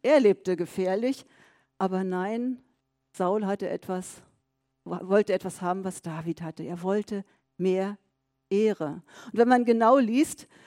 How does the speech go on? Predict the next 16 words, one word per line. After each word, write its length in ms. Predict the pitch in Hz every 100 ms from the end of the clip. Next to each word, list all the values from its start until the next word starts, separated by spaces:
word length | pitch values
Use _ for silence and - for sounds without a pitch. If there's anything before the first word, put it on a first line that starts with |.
| - - _ _ _ -
die 100 | 240
Frauen 380 | - 214 240 285
tanzten 460 | - 262 - 254
sogar 260 | 233 240 226
Saul 320 | 190 240 359
entgegen, 760 | 262 175 170 175 165 156 147 - - _ _ _ -
nicht 260 | 294 294 175
David. 560 | 165 151 160 156 - _ _ _ _ _ _
Also 300 | - 226 240 -
selbst 380 | 196 247 262 -
das 260 | 254 339 226
war 180 | 202 190
sogar 340 | 190 185 175
in 100 | 185
richtiger 500 | 190 190 196 175 175
Ordnung. 480 | 170 170 165 156